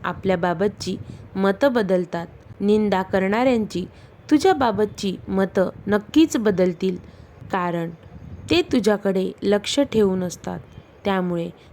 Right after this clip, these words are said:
तू काळजी करू नकोस, तुझ्या ध्येयाकडे लक्ष दे." स्वामी म्हणतात, "बाळा, तू फक्त तुझे विचार चांगले आणि सरळ ठेव. तुझ्या आयुष्यात येणारे वळण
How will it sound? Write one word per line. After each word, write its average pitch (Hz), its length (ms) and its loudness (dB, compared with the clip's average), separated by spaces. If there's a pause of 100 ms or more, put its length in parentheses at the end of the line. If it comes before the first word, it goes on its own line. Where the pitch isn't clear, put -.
(140)
तू 302 60 2
काळजी 254 440 2
करू 208 240 2
नकोस, 180 520 -6 (440)
तुझ्या 196 280 2
ध्येयाकडे 202 800 2
लक्ष 185 380 -2
दे." 185 260 -2 (500)
स्वामी 208 400 -2
म्हणतात, 226 420 2 (140)
"बाळा, 185 420 0 (420)
तू 359 140 4
फक्त - 300 -4
तुझे 190 480 0
विचार 233 460 -2
चांगले 190 460 -2 (120)
आणि 269 220 4
सरळ 220 340 2
ठेव. 190 300 -4
तुझ्या 180 640 -2 (200)
आयुष्यात 240 540 2 (360)
येणारे 220 440 4
वळण 190 400 2